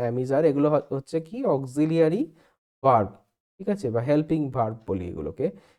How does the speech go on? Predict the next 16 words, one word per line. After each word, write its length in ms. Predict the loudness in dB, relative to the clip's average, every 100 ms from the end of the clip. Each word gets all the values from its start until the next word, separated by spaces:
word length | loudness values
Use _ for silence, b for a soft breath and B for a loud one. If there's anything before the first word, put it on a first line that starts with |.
| b
এগুলো 200 | -2 0 0
কিন্তু 240 | 0 -2
কন্টিনিউয়াস 560 | -2 -2 -4 -2 -2 -2
টেন্সের 340 | -4 -4 -6
ক্ষেত্রে 300 | -8 -10 -6 -8 -8 _ _ _ _
বসে। 300 | 2 2 -2 -8 -12 _ _ _ _
তারপরে 220 | 0 2 0
she 180 | 0 2 4 4
is 80 | 2 0 0
working, 340 | 2 0 -6 -8 -2
she 100 | 2 2
এর 80 |
পর 160 | 2 0 0 -2
is 100 | -2 -2
হয়, 160 | -2 -4 _ _ _ _ _ _ -4
হ্যাঁ, 180 | -2